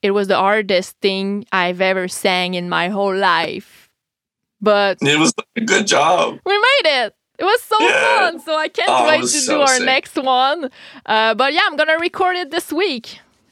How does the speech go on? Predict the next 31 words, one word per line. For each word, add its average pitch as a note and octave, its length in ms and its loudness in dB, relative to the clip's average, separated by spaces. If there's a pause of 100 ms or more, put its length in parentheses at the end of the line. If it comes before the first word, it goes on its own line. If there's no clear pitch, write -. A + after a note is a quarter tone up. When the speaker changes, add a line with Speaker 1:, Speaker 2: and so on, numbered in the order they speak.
(760)
Speaker 2:
Oh. - 240 -2
Speaker 1:
Here. A4+ 360 0 (1400)
Speaker 2:
Oh, B2+ 300 2
I'm B2+ 80 2
so C#3+ 240 4
excited. B2 680 0
Can't E3 160 2
wait F3+ 140 2
to D#3+ 80 -2
hear E3+ 260 2
it. - 180 -2
And, C3+ 400 0
uh, C3+ 240 0
yeah, C3 280 -2 (120)
that's B2 220 -6
gonna B2 140 -4
be G#3+ 140 -2
awesome. A3+ 300 2
Speaker 1:
And C#4 80 -2
we'll F4+ 140 0
see G4+ 220 0
for A#4+ 200 0
the D4+ 100 2
Speaker 2:
Um, A3 160 2
Speaker 1:
piano, C#4 360 2 (180)
but C#4 180 0
I, C4 640 0
I, C4 420 -2
I B3 160 0
got C4+ 340 0
the, G3+ 360 0